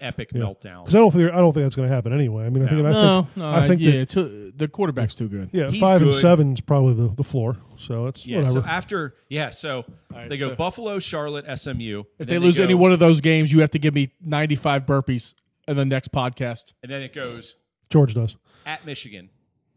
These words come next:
Speaker 1: home Michigan State, home Purdue, at Indiana, Northwestern,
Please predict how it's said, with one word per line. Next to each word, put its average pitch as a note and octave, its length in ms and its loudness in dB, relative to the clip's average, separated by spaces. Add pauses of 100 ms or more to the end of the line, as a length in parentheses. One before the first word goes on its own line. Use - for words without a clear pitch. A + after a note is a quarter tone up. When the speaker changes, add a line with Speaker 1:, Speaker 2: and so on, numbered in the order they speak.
(680)
Speaker 1:
home D3+ 200 -8
Michigan C3 360 -14
State, A2 420 -14 (640)
home D3 200 -10
Purdue, A#2 420 -12 (560)
at C3 180 -8
Indiana, A#2 560 -14 (960)
Northwestern, B2 720 -14